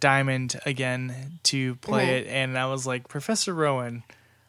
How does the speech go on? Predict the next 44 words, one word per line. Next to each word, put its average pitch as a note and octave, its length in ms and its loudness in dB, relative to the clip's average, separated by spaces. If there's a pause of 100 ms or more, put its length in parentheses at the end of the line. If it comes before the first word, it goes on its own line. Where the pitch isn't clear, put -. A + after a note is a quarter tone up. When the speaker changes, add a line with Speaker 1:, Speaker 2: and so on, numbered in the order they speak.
(100)
Speaker 1:
I D#3+ 80 4
know F3 140 8
nothing D3+ 340 4
about B2 380 0
you." A2+ 100 -6
So E3+ 160 8
I'm F3 100 10
glad F3+ 220 10
he D#3+ 120 4
has C#3+ 220 4
something C3+ 440 0
in B2+ 100 -2
this B2+ 220 -2
episode, C3+ 640 0
so. C#3+ 320 -10 (600)
Speaker 2:
Yeah, A4+ 60 10
I, F#4+ 880 10
I, D4+ 40 -4
he F4+ 140 2
kind G4+ 220 4 (100)
of, C#4 200 2
um, F#3 500 0 (380)
slipped - 400 6
my G#3+ 180 8
mind. F#3+ 680 6
I B3+ 120 4
don't G#4 120 6
know A3+ 140 8
why. G3 540 6 (920)
Speaker 1:
He's F3 120 6
just - 160 10
an - 60 10
old C#4 200 8
guy. D3 160 6
Speaker 2:
I C#4+ 40 8
feel E4 260 8
Speaker 1:
He's F#4 80 6
Speaker 2:
like C4 260 12
Speaker 1:
just F#3+ 120 -2
an F#3 40 2
old F#3 140 0
guy. A#3 300 8
Speaker 2:
I B3+ 60 6
knew, A3 420 8